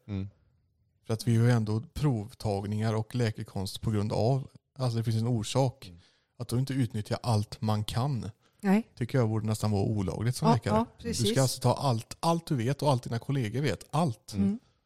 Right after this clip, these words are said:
Speaker 3: Och vet du inte så plocka in en kollega
Speaker 2: Man ska
Speaker 3: som
Speaker 2: inte bara
Speaker 3: sagt.
Speaker 2: prata om att, "Ja, men det kostar mycket med provet." Det, vadå?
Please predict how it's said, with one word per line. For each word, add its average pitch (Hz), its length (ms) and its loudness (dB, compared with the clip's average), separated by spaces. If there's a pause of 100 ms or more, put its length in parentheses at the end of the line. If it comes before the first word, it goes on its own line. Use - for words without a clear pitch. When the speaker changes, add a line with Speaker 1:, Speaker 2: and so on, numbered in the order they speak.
(440)
Speaker 3:
Och 220 140 2
vet 190 220 6
du 277 60 4
inte 202 180 2
så 196 160 0
plocka 214 340 -2
in 175 220 2
en 226 260 -2
kollega 208 380 0
Speaker 2:
Man 165 60 0
ska 135 60 4
Speaker 3:
som 151 80 4
Speaker 2:
inte 147 120 2
bara 139 80 6
Speaker 3:
sagt. - 80 -2
Speaker 2:
prata 107 240 -2
om 143 60 0
att, 143 160 -2
"Ja, 107 100 -2
men 110 100 2
det 110 80 0
kostar - 280 -2
mycket 107 160 -2
med 104 180 0
provet." 101 280 -6
Det, - 120 -4
vadå? 135 440 0